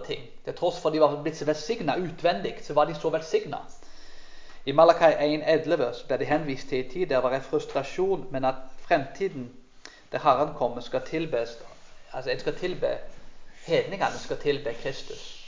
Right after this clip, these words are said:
Og det er jo en utrolig ting for de jødene i denne menigheten nå, at, at hedningen, den, den, den, de folkene som ikke var en del av Guds folk, er nå en del av Guds folk. Veggene er revet ned, og Kristus er for alle.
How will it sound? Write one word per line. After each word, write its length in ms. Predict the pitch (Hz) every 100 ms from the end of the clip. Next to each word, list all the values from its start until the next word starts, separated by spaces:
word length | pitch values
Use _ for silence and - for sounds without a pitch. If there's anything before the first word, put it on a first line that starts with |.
| - - -
Og 100 | 139
det 80 | 139
er 40 | 190
jo 100 | 190
en 160 | -
utrolig 800 | - - - - 320 311 220 190 -
ting 260 | 226 175 - -
for 140 | - 165
de 40 |
jødene 680 | 156 180 151 131 170 160 139
i 80 | 143
denne 200 | 131 131
menigheten 480 | 123 127 127 117 147
nå, 140 | 170 170 - - -
at, 80 | 160 -
at 100 | -
hedningen, 680 | 220 233 143 139 277 165 - - - -
den, 160 | 160 165 -
den, 180 | 170 185
den, 120 | 185 185
de 140 | 202 214
folkene 420 | 214 302 - 165
som 160 | 165 190
ikke 360 | 294 - 302
var 160 | 247 185
en 60 |
del 160 | 156 160
av 120 | 170
Guds 180 | 214 -
folk, 300 | 262 320 - -
er 120 | 180 175
nå 140 | 196 208
en 180 | 202 160
del 240 | 196 294
av 140 | 143 139
Guds 200 | 139 -
folk. 240 | 131 127 - -
Veggene 560 | 139 208 151 - 190 196
er 60 | 156
revet 280 | 175 147 165
ned, 300 | 175 220 - - -
og 140 | - 147
Kristus 540 | - 233 233 - - -
er 240 | 151 147 143 - - - -
for 180 | 143 -
alle. 320 | 143 117 135